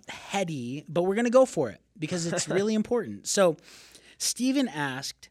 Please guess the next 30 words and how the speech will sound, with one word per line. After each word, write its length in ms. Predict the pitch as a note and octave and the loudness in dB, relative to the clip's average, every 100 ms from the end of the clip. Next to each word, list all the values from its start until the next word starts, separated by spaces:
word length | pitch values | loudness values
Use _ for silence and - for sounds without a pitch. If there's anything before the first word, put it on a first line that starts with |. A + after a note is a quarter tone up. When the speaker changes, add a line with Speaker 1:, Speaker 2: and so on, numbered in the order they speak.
| _ _ - - | _ _ -20 -16
Speaker 1:
"How 200 | - G3+ | -6 -2
does 180 | A#3 C4+ | 0 0
one's 300 | G#3 F#3+ E3+ | 2 2 2
spirit, 520 | - - G#3+ B3+ B3 - | -2 -2 0 0 -2 -4
soul, 540 | - F#3 D#3 D3+ E3+ - | -2 0 0 0 -2 -4
and 140 | D3+ D#3+ | -4 -2
the 40 | |
physical 420 | - F#3 G#3+ A3 | -2 -4 -2 -4
brain 340 | F3 D#3+ D3+ D3 | -2 -2 -2 -4
coexist, 800 | - D#3+ D3+ - B2+ - - - | -4 -4 -4 -6 -8 -8 -14 -10
such 300 | - G3+ - | -4 -4 -2
as 240 | G#3 F3+ E3 | -2 -2 -4
in 80 | |
the 80 | D#3 | -8
case 320 | - F3+ F#3 | -6 -8 -6
of 80 | E3+ | -6
a 60 | D3 | -6
person 360 | E3+ D#3 E3 | -6 -6 -6
who's 140 | D3 C#3 | -8 -6
diagnosed 520 | C#3+ C#3 C3+ C3+ - | -6 -4 -6 -6 -8
with 120 | B2+ | -10
schizophrenic, 840 | - B2 - B2+ F3 E3+ F#3 F#3 _ C3+ | -10 -10 -12 -12 -6 -4 -6 -8 _ -12
uh, 40 | C3+ | -10
schizophrenia, 800 | - - D3 - E3 E3+ E3+ E3+ - - - | -8 -10 -10 -6 -2 0 -2 -4 -12 -20 -18
bipolar 600 | C3 C#3+ D3+ - E3+ E3+ | -8 -4 -4 -2 0 0
disease, 540 | D#3+ D3 E3 D#3 D3+ - | -4 -8 -6 -4 -6 -8
sociopathic, 1000 | - E3+ D#3 - D3+ D3 C#3 - C#3+ C3 | -6 -4 -2 -4 -6 -6 -8 -8 -10 -10
et 80 | B2 | -12
cetera? 360 | C3 A#2 - - _ - - - | -14 -14 -16 -20 _ -20 -20 -16
What 320 | - E3 A3+ | -2 0 0